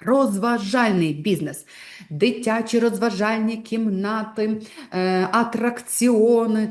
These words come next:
Це все також може бути профінансовано на грантові кошти. Далі. Освітній бізнес, дитячі садочки, школи, е, заклади, е, п-, з підготовки дітей до школи, усілякі секції,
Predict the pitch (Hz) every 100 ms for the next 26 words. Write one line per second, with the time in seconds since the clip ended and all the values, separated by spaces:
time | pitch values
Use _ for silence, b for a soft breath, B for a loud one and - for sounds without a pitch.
0 | - 156 - 196 240 226 190 - 196 254
1 | 185 160 190 226 190 180 214 180 180 -
2 | 165 160 - 185 175 160 160 160 156 151
3 | 151 - 156 - - _ _ - 294 254
4 | 247 - - 339 381 - 254 240 202 196
5 | 175 165 170 B B - 208 226 226 226
6 | 208 202 185 180 - - - B - -
7 | - 262 233 165 139 139 B B 196 185
8 | 180 180 180 240 247 247 220 196 233 226
9 | - 202 202 202 175 220 196 185 - 190
10 | 208 220 233 233 220 214 214 196 208 151
11 | 185 202 190 - 202 165 147 151 185 220
12 | 226 240 233 - 233 214 - - 139 147
13 | 151